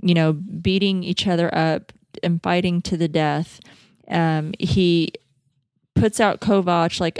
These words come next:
"Oh, and here's my, here's my thing for the night. I brought an envoy," and kind of throws Kovacs to the wolves, throws Kovacs into the fight as well. And he comes across as a super callous human being,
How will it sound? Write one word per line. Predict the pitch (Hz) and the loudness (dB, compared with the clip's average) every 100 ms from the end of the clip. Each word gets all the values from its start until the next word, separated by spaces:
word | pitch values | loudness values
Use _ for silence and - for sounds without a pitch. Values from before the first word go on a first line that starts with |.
| - | -2
"Oh, | 294 285 | 0 0
and | 202 | 0
here's | 202 214 214 | 0 0 0
my, | 208 214 196 - - | 0 -2 -4 -12 -4
here's | 208 226 220 | 0 0 0
my | 202 202 208 208 196 | 0 0 2 2 0
thing | - 175 | -2 -4
for | 175 170 | -2 -2
the | 160 | -2
night. | 160 165 160 | -2 -2 0
I | 165 | 0
brought | 175 175 | 2 0
an | 175 | 0
envoy," | 170 170 175 170 160 147 156 - | 0 0 0 2 2 2 0 -2
and | 160 151 - | -2 -4 -8
kind | - 170 | -2 0
of | 156 - _ | -2 -6 _
throws | 180 175 165 160 - | 0 2 4 2 -2
Kovacs | - 175 170 - - | 0 2 2 0 -4
to | - | -2
the | 165 | 0
wolves, | 160 160 156 156 - - - | 2 2 2 0 -8 -16 -8
throws | 175 180 - | 0 0 0
Kovacs | 208 220 180 170 175 | 0 2 2 2 0
into | 165 - | 0 -2
the | 151 165 | -2 -2
fight | - 165 160 | 0 0 2
as | - 160 | 0 -2
well. | 175 175 156 151 160 _ _ _ _ _ _ - | 0 2 4 2 0 _ _ _ _ _ _ -2
And | 190 202 | 0 2
he | 202 | 2
comes | 240 190 | 2 0
across | - 185 170 - | 0 0 0 -2
as | 165 | -8
a | 160 | -6
super | - - 311 220 | -4 -2 0 0
callous | - - 180 165 - | -2 -2 0 0 -2
human | - 175 165 | -2 -2 -2
being, | 160 170 165 156 | -2 -2 -2 -6